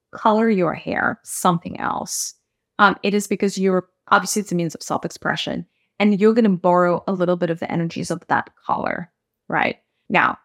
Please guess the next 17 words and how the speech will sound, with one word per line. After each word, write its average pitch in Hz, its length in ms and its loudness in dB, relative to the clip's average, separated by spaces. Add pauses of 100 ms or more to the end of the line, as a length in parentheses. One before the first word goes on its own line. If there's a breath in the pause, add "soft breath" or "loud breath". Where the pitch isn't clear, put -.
(120)
very 214 600 4
often, 180 760 2 (220)
right, 151 260 -4 (180)
people 233 360 0
who, 214 580 2
um, 175 460 2
choose 196 240 -2
to 185 80 -4
color 170 340 2
their 156 180 0
hair - 460 -4 (380)
are 190 360 6 (140)
either 240 400 4
subconsciously 202 720 -2
trying 190 360 0
to 202 120 -4
connect 175 840 -2